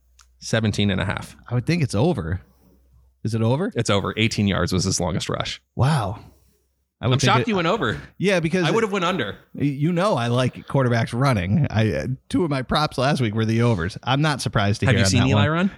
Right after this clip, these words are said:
Speaker 2: Yes,
Speaker 1: Yeah.
Speaker 2: it is. <laughs> It's very unathletic, but even I could pick up eighteen yards on a run in the N F L.
Speaker 1: Sticking with the rushing, question number two. Eli Manning's average yards per carry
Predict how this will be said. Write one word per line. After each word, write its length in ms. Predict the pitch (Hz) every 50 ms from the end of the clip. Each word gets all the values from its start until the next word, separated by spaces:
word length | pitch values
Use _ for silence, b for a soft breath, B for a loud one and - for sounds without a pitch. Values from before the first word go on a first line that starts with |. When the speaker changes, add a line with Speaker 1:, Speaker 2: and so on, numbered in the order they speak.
| - -
Speaker 2:
Yes, 400 | 127 135 139 98 - - - 143
Speaker 1:
Yeah. 140 | 120 110
Speaker 2:
it 40 | 110 113
is. 380 | 113 113 110 - - 110 101 -
<laughs> 40 | -
It's 380 | 95 87 82 92 131 - -
very 440 | - - 55 101 104 120 123 127 123 113
unathletic, 720 | 110 107 104 101 95 - 110 90 85 76 87 - - -
but 340 | 107 95 90 87 - - - _ -
even 260 | 127 143 151 156 147
I 200 | 123 117 131 131
could 140 | - 120 92
pick 160 | 117 104 -
up 120 | 113 101 -
eighteen 340 | 98 107 101 - 110 104 101
yards 260 | 98 95 95 95 101
on 120 | 95 95 95
a 60 | 95
run 180 | 95 95 92
in 60 | 92 92
the 80 | 90 90
N 80 | 87 87
F 120 | 95 -
L. 140 | 82 85 -
Speaker 1:
Sticking 480 | - - - - 160 160 196 190 185
with 160 | 170 160 156 -
the 80 | 135
rushing, 520 | 120 120 127 131 - - 87 87 87 98 - _ _ _
question 380 | - - 135 127 - - 143 139
number 200 | 135 127 117 110
two. 360 | 104 - 117 107 92 65 - - - _ _ _ _ _ _ _ _ _ _ - - -
Eli 260 | 135 127 131 127 131
Manning's 460 | 139 127 120 117 117 113 170 156 139 - -
average 480 | - 110 113 110 120 127 123 110 107 -
yards 460 | - 98 98 101 101 104 101 - - - _ _ -
per 100 | - 104
carry 520 | - - 101 95 92 82 71 69 69 -